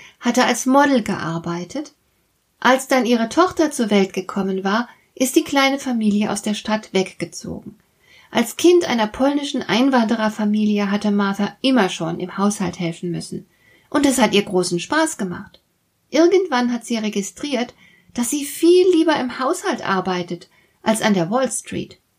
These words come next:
Es hat ihr gefallen, für Mann und Kind den Haushalt zu führen. Aber die Herausforderung war ihr nach kurzer Zeit zu klein.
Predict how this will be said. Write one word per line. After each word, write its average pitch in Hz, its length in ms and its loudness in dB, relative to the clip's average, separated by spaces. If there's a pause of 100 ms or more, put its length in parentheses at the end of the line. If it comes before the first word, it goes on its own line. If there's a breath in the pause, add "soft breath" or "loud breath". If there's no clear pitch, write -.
(220)
Es 208 160 -2
hat 269 160 0
ihr 277 80 2
gefallen, 311 580 -2 (320 loud breath)
für 254 200 4
Mann 240 240 6
und 208 200 -4
Kind 220 360 0
den 196 200 -4
Haushalt 208 380 -2
zu - 140 -12
führen. 196 480 -10 (580)
Aber 220 200 2
die 233 120 2
Herausforderung 214 880 2
war 202 140 2
ihr 196 80 0
nach 185 180 -2
kurzer 202 360 -4
Zeit 175 280 -6
zu 170 140 -10
klein. 170 480 -4